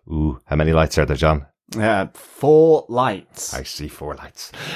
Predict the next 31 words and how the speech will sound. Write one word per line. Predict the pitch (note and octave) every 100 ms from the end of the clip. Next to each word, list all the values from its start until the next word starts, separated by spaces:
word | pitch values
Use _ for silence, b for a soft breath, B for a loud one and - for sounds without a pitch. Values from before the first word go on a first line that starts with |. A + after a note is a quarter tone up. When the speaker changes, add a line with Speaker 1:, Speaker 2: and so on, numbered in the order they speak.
| B
Speaker 1:
Uh, | - G2+ A2
nice. | G2+ G2+ A2 F2+ -
That | A2+ A2
would | F2+
be | F2+ -
so | - A2+ F#2+
good | F2+ D#2+
and | D2
so, | F#2+ F2
and, | F2 D#2+ -
and | D#2+
such | - -
great | E2 D2+
payback, | - F#2 F2+ D2+ -
I | D2+
suppose, | D#2+ D2 C#2 -
for | - E2
our | D#2+
Picard, | - D#2+ E2 D2+ C#2+ C#2 B B -
uh, | D2 B1+
if | C#2
he | F#2
had | D#2 -
to, | - - C2
to | -
take | - E2 -
the | C#2+
head | D2+ C#2+
of | C#2+
Gul | D2
Madred. | C2+ C#2+ D2 D2